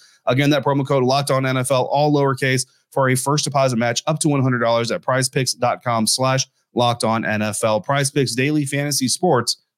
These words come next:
made easy. Wrapping up this episode of Locked On Bucs, talking about Todd. We're talking about Todd Bowles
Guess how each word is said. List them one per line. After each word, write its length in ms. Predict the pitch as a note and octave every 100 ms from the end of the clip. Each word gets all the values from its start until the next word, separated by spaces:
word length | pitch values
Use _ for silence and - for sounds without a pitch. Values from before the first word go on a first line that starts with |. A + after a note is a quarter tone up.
| -
made 260 | G#2+ A#2
easy. 240 | A2+ - - _ _ _ _ _ _ _ _ _ _ _ _ _ _ _ _ _ _ _ _ _ _ _ _ _ _ _ _ B2+
Wrapping 240 | D3 D#3+
up 80 | D3+
this 160 | D#3 D3+
episode 280 | C#3 D3+
of 80 | C#3+
Locked 240 | D3+ D#3+ D#3+
On 220 | D3 C3+
Bucs, 260 | D3 C#3 -
talking 380 | D3+ F#3 G#3 E3+
about 500 | B2 C#3+ D#3 - -
Todd. 320 | C3 B2+ G#2+
We're 80 | G#2
talking 240 | C#3 C#3
about 140 | A#2+
Todd 260 | C#3 B2+ A2+
Bowles 340 | A#2+ B2 B2